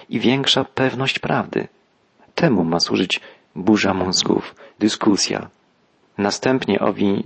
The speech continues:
nauczyciele winni byli wywracania domów, inaczej mówiąc, wywierali zgubny wpływ na życie rodzinne. Każda nauka naruszająca całość rodziny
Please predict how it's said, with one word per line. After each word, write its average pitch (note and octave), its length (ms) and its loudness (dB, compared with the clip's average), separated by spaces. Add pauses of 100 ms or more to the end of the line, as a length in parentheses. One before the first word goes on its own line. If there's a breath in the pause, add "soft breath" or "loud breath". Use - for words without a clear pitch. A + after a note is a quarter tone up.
nauczyciele G#2+ 600 2
winni A#2+ 300 6
byli A2 320 4 (360 loud breath)
wywracania A#2+ 520 0
domów, G#2+ 540 0 (340 soft breath)
inaczej A2 340 2
mówiąc, A2+ 600 4 (440 loud breath)
wywierali A#2 680 4
zgubny C#3 540 2
wpływ D3+ 440 0 (280 loud breath)
na A#2 320 0
życie F2+ 320 2
rodzinne. F2+ 580 0 (640)
Każda A2+ 360 2
nauka G#2+ 540 2 (420 loud breath)
naruszająca A2 640 2
całość B2 380 2
rodziny G2 540 2